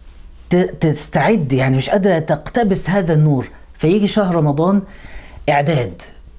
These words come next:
يعني تظبيط للقلب وللجسد و-، و-، علشان نستطيع إن إحنا نقرأ فقط القرآن. يعني أنا يعني م-، م-، مع كل الحكم والغايات من رمضان أرى أن هذه من أعظم الحكم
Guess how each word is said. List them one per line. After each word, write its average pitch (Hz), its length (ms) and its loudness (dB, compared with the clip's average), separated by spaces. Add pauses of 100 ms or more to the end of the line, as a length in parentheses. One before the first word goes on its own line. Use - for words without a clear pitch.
يعني 139 580 0
تظبيط 156 680 0
للقلب 160 500 0
وللجسد 156 680 0
و-، 170 40 0
و-، 185 240 0
علشان 156 560 -2
نستطيع 156 380 -4
إن 180 40 0
إحنا 165 260 0
نقرأ 185 500 -2
فقط - 400 -4
القرآن. 127 420 -6 (220)
يعني 165 240 0
أنا 170 280 2
يعني 156 300 0 (280)
م-، 156 100 0 (260)
م-، 160 220 0
مع 147 140 2
كل 214 340 0
الحكم 160 580 0
والغايات 143 1120 0
من 147 280 0
رمضان 143 560 0 (440)
أرى 208 280 2
أن 175 100 0
هذه 160 280 0
من 170 120 0
أعظم 165 380 0
الحكم 135 380 -6